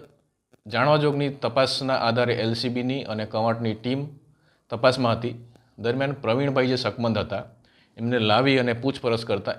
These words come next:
એમણે આ બાબતની કબૂલાત કરી કે ડી જેમાં રાત્રિના નાર-, સમયે નાચતી વખતે એમણે પોતાની પાસેનું એક હથિયાર, તમંચો જે દેશી હાથ બનાવટનો છે, એ કાઢી અને ફોડતા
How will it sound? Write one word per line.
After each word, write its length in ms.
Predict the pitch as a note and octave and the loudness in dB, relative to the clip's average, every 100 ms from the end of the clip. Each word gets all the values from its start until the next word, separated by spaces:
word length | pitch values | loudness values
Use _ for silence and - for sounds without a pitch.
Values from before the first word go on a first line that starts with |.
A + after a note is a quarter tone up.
| A#2+ | -6
એમણે 260 | B2+ C#3 | -4 0
આ 80 | C3 | 0
બાબતની 460 | A#2+ A2 A2 A2 A#2 | 2 2 0 -4 -2
કબૂલાત 460 | A#2 B2 A#2 A#2 | 0 2 2 0
કરી 220 | F#2+ G#2 - - _ _ _ - | -6 -6 -8 -18 _ _ _ -10
કે 80 | B2 | -4
ડી 200 | A#2 B2 | 0 4
જેમાં 580 | D3 C#3 A#2 A2 - | 4 4 2 0 -4
રાત્રિના 460 | G#2+ A2 C3+ C3 C3 | 0 0 0 -2 -2
નાર-, 760 | B2 G#2+ G#2+ A#2 A2+ A2 G2 G2+ | 0 0 0 -4 -10 -10 -8 -8
સમયે 400 | - B2 C3 A#2 | -4 2 4 4
નાચતી 400 | G2+ A2+ - D3 | 2 -2 -2 0
વખતે 380 | B2 A#2 G#2+ | 0 -2 -6
એમણે 340 | A#2 - A#2 A#2+ | -8 -8 -8 -6
પોતાની 400 | A#2 A2 B2+ B2+ | -4 -4 -2 -2
પાસેનું 520 | A2+ A2+ C3 A#2+ G2 - - _ _ - | 0 0 0 -2 -4 -8 -20 _ _ -10
એક 160 | A2 - | -8 -6
હથિયાર, 340 | A#2 A#2 C3+ G#2+ | -6 2 4 4
તમંચો 460 | A2+ B2+ C3+ A#2 | 2 0 0 0
જે 80 | G#2+ | -2
દેશી 320 | G2+ A2+ A2+ | 0 -2 -2
હાથ 220 | G#2 G#2 G#2 | -2 -2 -2
બનાવટનો 420 | G#2+ G2+ F#2 F#2 | -2 -2 -4 -6
છે, 180 | C3+ E3 _ _ _ _ | -10 -14 _ _ _ _
એ 60 | A#2 | -6
કાઢી 440 | A#2 B2 D3+ A#2+ G#2 - | 4 6 6 4 -2 -8
અને 160 | A2 A2 | -6 -6
ફોડતા 500 | - C#3+ C3 G#2 | -2 -2 0 -2